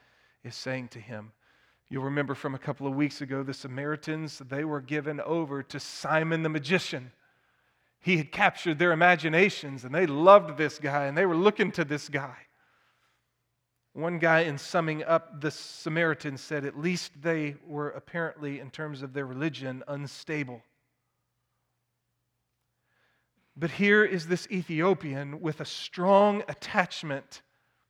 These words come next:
to Judaism. In the book of Acts, these kind of individuals are often called God-fearers. They're not Jews, they're Gentiles.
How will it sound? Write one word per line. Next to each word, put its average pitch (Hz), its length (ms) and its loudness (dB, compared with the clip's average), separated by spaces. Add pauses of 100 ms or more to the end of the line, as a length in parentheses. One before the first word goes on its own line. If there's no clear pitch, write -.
(680)
to 156 100 -6
Judaism. 139 800 -2 (1300)
In 151 100 -8
the 156 60 -4
book 180 220 0
of 160 80 0
Acts, 165 300 4
these 151 460 -4 (360)
kind 160 240 -2
of 147 80 -4
individuals 143 540 -6
are 139 80 0
often 139 200 -4
called 131 300 -8
God-fearers. 123 840 -8 (1700)
They're 165 240 0
not 170 520 4
Jews, 170 720 -6
they're 156 160 -4
Gentiles. 143 880 -6